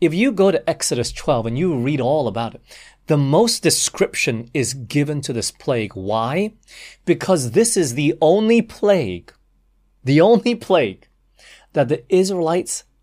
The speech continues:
have to do something. The first nine plagues, God just rained it upon Egypt,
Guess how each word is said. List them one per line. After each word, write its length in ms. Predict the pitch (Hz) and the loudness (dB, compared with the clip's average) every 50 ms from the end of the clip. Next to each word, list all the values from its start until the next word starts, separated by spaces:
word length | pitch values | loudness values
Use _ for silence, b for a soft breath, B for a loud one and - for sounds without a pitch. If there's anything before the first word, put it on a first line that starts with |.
| _ _ - - - | _ _ -20 -10 -6
have 340 | - 143 147 147 - - _ - | -4 -4 -4 -6 -12 -20 _ -8
to 280 | 135 120 104 98 95 - _ _ | -8 -8 -8 -10 -16 -18 _ _
do 520 | - 165 214 240 196 127 104 101 101 104 - _ _ _ _ _ | 0 2 4 4 4 2 0 -4 -6 -10 -14 _ _ _ _ _
something. 880 | _ - - - - - - - 131 113 110 - - - 120 85 - _ _ - - _ _ _ _ _ _ _ _ _ _ _ B B B B B B | _ -12 -10 -8 -6 -6 -6 -6 -8 -10 -12 -16 -14 -14 -12 -14 -14 _ _ -20 -20 _ _ _ _ _ _ _ _ _ _ _ B B B B B B
The 100 | - - | -4 -4
first 320 | - - 226 247 226 - | 2 4 4 4 4 2
nine 240 | 185 180 175 185 160 | 0 0 0 -2 -2
plagues, 440 | - - 143 151 165 175 - - - b b b b b - | 0 2 2 4 2 2 -2 -8 -10 b b b b b -6
God 220 | 107 120 143 170 - | -4 -2 -2 -2 -2
just 260 | - 131 110 - - | -4 -4 -4 -4 -6
rained 320 | 123 113 127 143 170 175 | -4 -2 0 0 0 0
it 60 | 175 147 | 0 -2
upon 240 | 135 - 139 120 | 0 -2 -2 0
Egypt, 500 | 131 170 202 185 220 240 233 - - - | 0 0 0 2 2 2 2 2 -6 -14